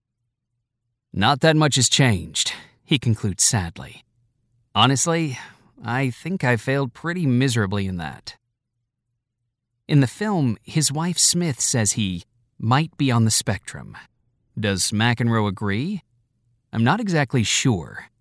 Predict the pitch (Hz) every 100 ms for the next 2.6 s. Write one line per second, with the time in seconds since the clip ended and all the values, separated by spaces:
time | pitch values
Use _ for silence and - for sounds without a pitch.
0 | _ _ 139 107 107 90 98 123 - _
1 | 120 151 175 160 131 113 117 - 180 165
2 | 98 - 151 135 80 -